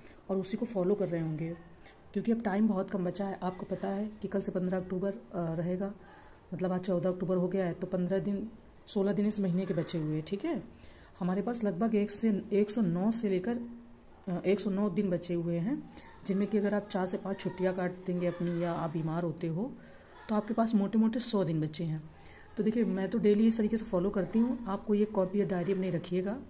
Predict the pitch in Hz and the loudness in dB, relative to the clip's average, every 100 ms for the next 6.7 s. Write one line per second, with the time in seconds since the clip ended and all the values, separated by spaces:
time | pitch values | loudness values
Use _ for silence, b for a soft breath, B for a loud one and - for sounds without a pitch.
0 | B B B B 180 - - 175 190 196 | B B B B -4 -4 0 2 2 0
1 | 180 180 180 214 262 - B B B B | 0 0 0 -2 -6 -10 B B B B
2 | B - - - 226 226 269 254 254 254 | B -20 -18 -2 2 2 2 0 0 0
3 | 226 233 233 202 202 214 220 208 202 208 | 0 0 2 0 0 0 0 0 2 0
4 | 202 208 214 214 - 220 208 208 - 185 | 2 0 0 -4 -4 -2 0 -2 -2 -2
5 | 180 202 190 180 202 190 190 - B B | 0 0 2 2 2 0 -2 -10 B B
6 | B B 180 185 180 180 | B B -2 0 2 -2